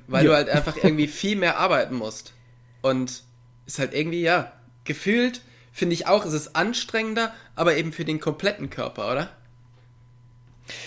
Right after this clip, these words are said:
Speaker 2: Ja, und es sind, es sind, äh, ganz viele Facetten, die für mich auch spannend sind. Ich nutze das E-Bike jetzt plötzlich auch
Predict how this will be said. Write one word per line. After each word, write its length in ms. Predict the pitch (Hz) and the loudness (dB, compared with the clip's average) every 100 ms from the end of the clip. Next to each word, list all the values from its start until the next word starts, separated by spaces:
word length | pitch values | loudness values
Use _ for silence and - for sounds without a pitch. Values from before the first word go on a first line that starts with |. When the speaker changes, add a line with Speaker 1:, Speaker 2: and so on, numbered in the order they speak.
| - | -14
Speaker 2:
Ja, 200 | 151 160 | 4 6
und 180 | 151 185 | 6 4
es 100 | 151 | 2
sind, 140 | - 202 | -2 -2
es 140 | 175 | -2
sind, 260 | 180 190 - | 0 -2 4
äh, 200 | 175 165 | 6 6
ganz 340 | 160 165 226 | 4 0 0
viele 260 | - 208 262 | 0 4 4
Facetten, 440 | 277 175 175 170 165 | 4 2 2 0 -2
die 100 | 160 | -2
für 100 | 160 | -2
mich 180 | 160 - | -2 -2
auch 120 | 143 | -6
spannend 360 | - 147 160 | 0 0 2
sind. 160 | 151 156 | 0 -4
Ich 160 | 160 170 | -6 0
nutze 300 | 180 - 233 | 0 2 0
das 160 | 190 | 0
E-Bike 380 | - 214 233 196 | 0 2 4 4
jetzt 180 | 185 - | 0 0
plötzlich 480 | 208 208 214 190 - | -4 -2 -4 -4 4
auch 320 | 175 170 | 6 6